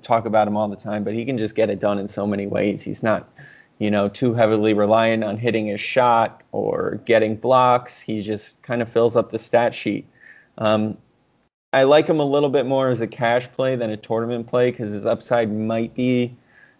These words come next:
uh, kind of limited, but, uh,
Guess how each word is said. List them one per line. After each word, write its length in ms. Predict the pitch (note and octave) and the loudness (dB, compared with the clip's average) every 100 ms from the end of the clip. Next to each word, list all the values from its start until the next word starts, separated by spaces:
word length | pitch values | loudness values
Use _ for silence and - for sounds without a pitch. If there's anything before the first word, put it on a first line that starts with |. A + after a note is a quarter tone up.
| _ - | _ 0
uh, 320 | A#2+ A#2 A#2+ | 4 4 4
kind 280 | A#2+ C#3 C3 | 2 0 2
of 120 | B2 | 2
limited, 580 | C3+ C3+ C3 C#3 B2 - | 2 4 4 4 4 2
but, 300 | A2+ G#2+ G#2 | 2 2 2
uh, 340 | G#2 G2+ G2+ | 2 2 0